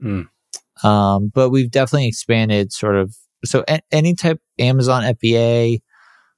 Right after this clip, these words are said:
Speaker 2: uh, what else? Shopify, SaaS applications. So there's, there's kinda something for everybody. So if you like ties and you wanna find a
Speaker 1: Yeah.
Speaker 2: e-commerce site that sells ties,
Speaker 1: Yeah.
Speaker 2: like,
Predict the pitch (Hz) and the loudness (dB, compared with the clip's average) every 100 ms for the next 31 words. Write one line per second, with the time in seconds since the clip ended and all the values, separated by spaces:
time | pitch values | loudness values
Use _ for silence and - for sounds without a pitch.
0 | _ _ _ - 147 123 101 95 98 - | _ _ _ -20 -10 -6 -2 -2 -4 -4
1 | 127 123 120 113 120 120 120 - 127 123 | -2 0 -2 0 0 2 -2 -2 -2 0
2 | 123 120 120 120 120 120 117 - 120 117 | -2 -2 -2 -2 -4 -2 -2 -2 -2 0
3 | 113 113 - - - 123 127 165 - - | 0 -4 -6 -10 -2 0 2 0 -4 -10
4 | - 143 151 190 - - 185 180 - 160 | -4 0 0 -2 -4 0 2 0 0 0
5 | 156 143 127 - 110 107 104 104 104 104 | 0 0 -2 0 0 2 0 0 0 0
6 | 85 85 92 104 104 - 123 139 139 131 | 0 -2 -2 0 0 0 0 2 0 -2
7 | - - _ - - _ _ _ _ _ | -8 -20 _ -20 -20 _ _ _ _ _
8 | _ _ _ _ - 120 120 131 143 135 | _ _ _ _ -2 2 2 2 2 0
9 | 123 113 117 120 110 117 117 120 107 90 | -2 -4 -2 -2 -2 -2 0 0 0 -2
10 | 90 92 92 120 117 - 123 120 117 123 | -8 -4 -4 -4 -4 0 2 2 0 0
11 | 117 117 110 - 110 110 - 110 107 110 | 0 -2 -4 0 0 0 -2 -2 0 0
12 | 117 113 104 | -2 -2 -6